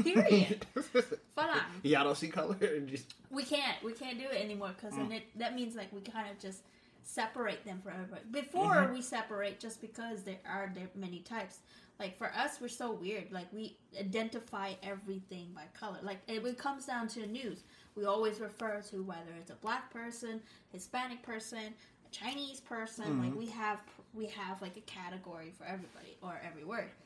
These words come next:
Speaker 1: But it's just, I don't know. Now
Speaker 2: Hmm.
Speaker 1: we just kind of group them all together just because it probably doesn't even sound right. Plus, we have too many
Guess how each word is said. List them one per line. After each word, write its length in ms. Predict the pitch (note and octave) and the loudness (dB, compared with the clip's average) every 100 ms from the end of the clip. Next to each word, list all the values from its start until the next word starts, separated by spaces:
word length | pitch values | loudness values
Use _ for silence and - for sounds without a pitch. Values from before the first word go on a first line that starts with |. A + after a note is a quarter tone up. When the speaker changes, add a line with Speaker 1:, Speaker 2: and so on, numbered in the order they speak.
| - - - - | -20 -20 -12 -4
Speaker 1:
But 140 | F3 | -2
it's 180 | G3 F#3+ | -2 -6
just, 300 | G3+ G3 - - | -8 -10 -14 -8
I 100 | G3 | -6
don't 100 | - | -6
know. 160 | - - - | -12 -6 6
Now 260 | C#4 D4 | 8 10
Speaker 2:
Hmm. 60 | C#4+ | 8
Speaker 1:
we 60 | |
just 220 | B3+ B3 - | 2 -2 0
kind 240 | A#3 G#3+ | 0 0
of 120 | G3+ | -2
group 200 | A#3+ A#3 | -2 -2
them 160 | A3+ G#3 | -2 0
all 140 | F#3+ G3 | 0 0
together 400 | G3+ G3 F#3+ F#3 | -2 -2 -2 -4
just 220 | G3 F#3+ | -6 -8
because 360 | F#3+ G#3+ F#3+ F#3+ | -10 -6 -6 -4
it 260 | F#3+ - | -8 -6
probably 260 | - G#3 F#3+ | -4 -2 -2
doesn't 300 | F#3+ F#3+ F#3 | -4 -4 -4
even 140 | F3 | -6
sound 360 | F#3 C4+ B3 G#3+ | -4 0 0 0
right. 180 | F3+ F3+ - | -2 -4 -6
Plus, 360 | A3+ G3 - - | -6 -6 -8 -10
we 80 | G3 | -4
have 400 | A#3 C#4+ C#4+ - | 4 4 2 -4
too 140 | C#4 | -2
many 260 | B3 A3 | -2 -2